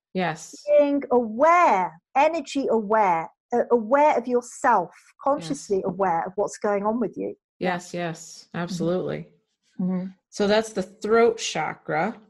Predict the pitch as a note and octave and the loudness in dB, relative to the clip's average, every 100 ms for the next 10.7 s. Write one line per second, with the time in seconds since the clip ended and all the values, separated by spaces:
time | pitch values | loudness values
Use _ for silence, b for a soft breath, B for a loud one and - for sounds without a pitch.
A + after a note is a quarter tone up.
0 | _ _ _ _ G#3+ G#3+ F#3+ G3+ G3 G3 | _ _ _ _ -4 -2 -2 0 0 0
1 | G3+ F#3 F3 F#3 G3 F#3+ F#3 F#3+ A#3+ F#3 | 0 0 0 0 2 0 0 2 2 0
2 | - - F3 F3 E3+ E3+ E3 D#3 D3 D3+ | -4 -6 -4 -4 -6 -8 -6 -6 -6 -8
3 | D#3 D3+ F3+ E3+ - _ - F3 E3+ B3+ | -6 -6 -6 -8 -12 _ -6 -4 0 0
4 | A#3+ C4+ C4+ - - - A3+ A3+ A3+ G3 | 2 4 4 2 -2 2 4 4 2 2
5 | A#3+ A3+ - B3+ A#3 G3+ F#3 - A3+ B3+ | 0 0 -4 0 4 4 4 2 2 0
6 | A#3+ C#4 C4 - A#3 A#3 A3 - C4 A3+ | 2 2 2 0 0 0 -2 -2 2 4
7 | G#3 G3+ G3 C4 A#3+ - G#3+ G3 F3+ G3+ | 4 2 2 0 -4 -4 0 0 0 -4
8 | - - C#4 B3+ - G3 F#3 - A3 G#3 | -6 0 0 -2 -2 -2 -2 -2 -2 -2
9 | G#3 D4 G#3 - G3+ - C4+ B3 G#3 G3 | -4 -2 -2 -2 -6 -4 0 2 2 2
10 | E3 F3+ A#3 - F#3+ G#3+ G3 | 0 0 -2 -4 0 0 -2